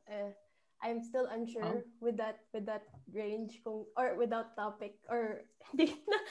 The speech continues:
Speaker 1: napafluster. <laughs> Hindi ko alam.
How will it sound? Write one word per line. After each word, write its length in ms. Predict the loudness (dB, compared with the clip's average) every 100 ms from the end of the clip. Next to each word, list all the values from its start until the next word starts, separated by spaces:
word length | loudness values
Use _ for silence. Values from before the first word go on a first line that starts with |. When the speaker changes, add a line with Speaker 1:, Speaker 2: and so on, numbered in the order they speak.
| 4
Speaker 1:
napafluster. 880 | 10 12 12 12 12 10 0 4 4
<laughs> 100 | 10 10 10 10 12 12 12 12 8 10 12 8 2 2
Hindi 400 | 4 12 12 12
ko 160 | 12 12
alam. 420 | 12 12 12 12